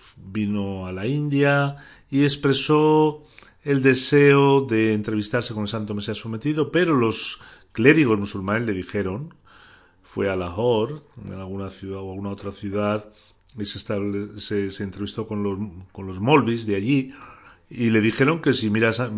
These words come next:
si saludas a Mirza Sahib, los musulmanes no te van a dar ninguna adoración. Él quería hacer tabligh, quería hacer predicación, quieres, ah, implementar un plan,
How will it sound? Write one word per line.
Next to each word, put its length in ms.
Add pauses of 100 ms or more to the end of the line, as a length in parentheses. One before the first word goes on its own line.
(100)
si 180
saludas 420
a 40
Mirza 180
Sahib, 280 (480)
los 260
musulmanes 560
no 120
te 80
van 140
a 40
dar 100
ninguna 320
adoración. 520 (380)
Él 160
quería 680
hacer 440
tabligh, 460
quería 240
hacer 260
predicación, 840 (320)
quieres, 580
ah, 500
implementar 440
un 160
plan, 440